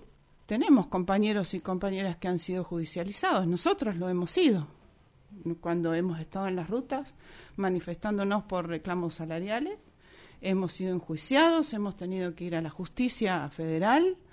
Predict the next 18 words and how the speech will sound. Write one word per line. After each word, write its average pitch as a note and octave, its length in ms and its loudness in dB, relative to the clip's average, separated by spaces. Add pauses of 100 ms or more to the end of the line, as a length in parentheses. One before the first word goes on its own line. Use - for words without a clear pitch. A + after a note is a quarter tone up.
(400)
eh, D#3+ 580 0
hemos F#3+ 220 -2
sa-, F3 200 -6 (100)
salido F#3+ 440 -4
sobreseídos, G3 840 0
pero F#3+ 200 -2
tenemos F3 460 0
una F3 200 0
compañera A3 720 0 (300)
y F3+ 100 -2
un F#3 100 0
compañero F#3 580 -4
como D#3+ 220 -6
Santiago D#3+ 400 -6
Gutman F3 400 -2 (500)
y E3+ 220 -4
la D#3+ 140 0
compañera E3 720 -2